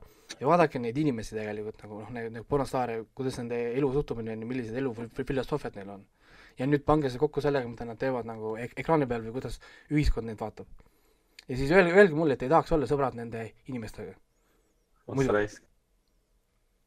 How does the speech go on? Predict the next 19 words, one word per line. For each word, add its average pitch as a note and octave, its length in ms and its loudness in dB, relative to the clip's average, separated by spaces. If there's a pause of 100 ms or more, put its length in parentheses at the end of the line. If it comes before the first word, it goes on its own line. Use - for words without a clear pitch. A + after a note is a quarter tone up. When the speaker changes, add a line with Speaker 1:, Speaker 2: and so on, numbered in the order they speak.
(160)
Speaker 1:
Et, A#2+ 100 -8
et, B2+ 160 -8
Speaker 2:
Päris, B2 400 4
Speaker 1:
et, A2 80 6
et G#2+ 260 6
Speaker 2:
äh, - 60 6
Speaker 1:
kui, E3 320 8
Speaker 2:
päris, - 60 -2
päris A#2 320 -2 (260)
Speaker 1:
et, C#3 220 4 (120)
et C#3 140 2
kui G3 260 6
Speaker 2:
suure-, D3+ 120 4
Speaker 1:
nagu C3+ 160 4 (100)
Speaker 2:
suured B2+ 260 4
sõnad. D3+ 260 0 (140)
Speaker 1:
ei, C#3+ 240 6
ei, D3 160 6
ei, C3+ 260 6